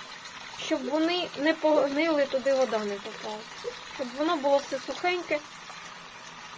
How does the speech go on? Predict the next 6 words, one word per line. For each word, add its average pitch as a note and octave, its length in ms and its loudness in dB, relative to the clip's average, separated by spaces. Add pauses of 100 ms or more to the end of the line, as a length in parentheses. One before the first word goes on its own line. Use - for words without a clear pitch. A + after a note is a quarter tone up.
(840)
Так B3 200 2
я B3+ 140 6
міркую. C4 600 2 (960)
Не C#4 120 2
знаю, B3+ 480 4
чи C#4+ 240 0